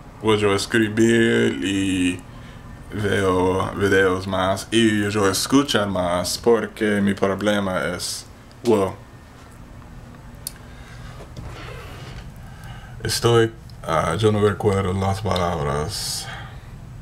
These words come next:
Pero vivien-, viviendo aquí en Miami es genial. Estoy feliz porque yo mudar aquí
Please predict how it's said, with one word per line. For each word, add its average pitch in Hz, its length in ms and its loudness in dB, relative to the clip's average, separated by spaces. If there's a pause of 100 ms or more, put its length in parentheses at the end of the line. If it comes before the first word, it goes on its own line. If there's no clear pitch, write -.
(3000)
Pero 135 500 2 (760)
vivien-, 107 460 4 (120)
viviendo 110 640 4
aquí 123 680 0 (280)
en 107 180 4
Miami 120 760 4
es 98 400 2
genial. 107 680 2 (340)
Estoy 107 460 2
feliz 107 460 -2
porque 101 680 0
yo 98 160 0
mudar 98 460 0
aquí 104 480 -2